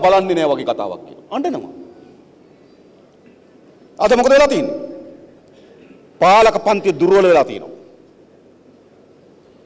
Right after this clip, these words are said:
ලංකාවේ අර්බුදය උස්සන්න වෙලා තිබෙනවා. පාලක පන්තිය දුර්වල වෙලා තිබෙනවා. ඒ විතරක් නෙවෙයි. ඊට ප්‍රතිපක්ෂ ලෙස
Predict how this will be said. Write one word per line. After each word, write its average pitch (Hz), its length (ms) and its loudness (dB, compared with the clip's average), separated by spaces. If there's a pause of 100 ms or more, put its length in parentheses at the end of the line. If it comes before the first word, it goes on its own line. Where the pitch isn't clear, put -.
(400)
ලංකාවේ 214 460 0
අර්බුදය 202 340 -2
උස්සන්න 208 300 -2
වෙලා 220 220 2
තිබෙනවා. 233 300 -2 (840)
පාලක 277 360 2
පන්තිය 262 320 -2
දුර්වල 226 180 2
වෙලා 214 220 4
තිබෙනවා. 131 360 -12 (560)
ඒ 170 100 -4
විතරක් 214 280 -2
නෙවෙයි. 180 280 -4 (560)
ඊට 170 160 -2
ප්‍රතිපක්ෂ 320 500 0
ලෙස 330 200 -2